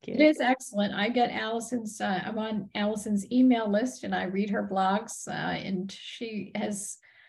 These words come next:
Speaker 2: some great information to share with all of us. So Allison, once again,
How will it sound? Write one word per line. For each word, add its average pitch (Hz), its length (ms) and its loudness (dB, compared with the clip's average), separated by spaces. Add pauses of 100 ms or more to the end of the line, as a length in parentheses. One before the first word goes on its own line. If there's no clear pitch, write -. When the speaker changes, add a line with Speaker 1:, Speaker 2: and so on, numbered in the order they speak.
(120)
Speaker 2:
some 220 260 -2
great 240 340 2
information 220 880 2
to 202 140 -8
share 202 380 2
with 185 220 -2
all 185 300 2
of 165 100 -2
us. 165 300 -6
So 196 160 -2
Allison, 247 680 2 (340)
once 254 300 6
again, 196 500 2